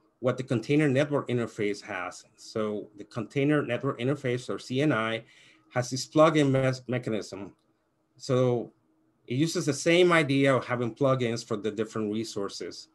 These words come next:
uh, uh, for each one of these nodes. It's a Containerd sub project, and it's still in the works.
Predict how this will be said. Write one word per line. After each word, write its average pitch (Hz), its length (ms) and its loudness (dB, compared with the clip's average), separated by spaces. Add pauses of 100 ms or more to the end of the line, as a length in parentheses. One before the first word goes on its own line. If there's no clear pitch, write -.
(340)
uh, 101 80 -10 (120)
uh, 104 240 -4
for 107 200 -8
each 101 240 -10
one 101 140 -2
of 95 80 -8
these 95 200 -10
nodes. 92 520 -10 (1500)
It's - 160 -8
a 131 40 0
Containerd 160 600 4
sub 147 280 2
project, 131 520 0
and 131 120 2
it's 127 100 -2
still 202 360 4
in 143 160 4
the 147 60 2
works. 107 600 -2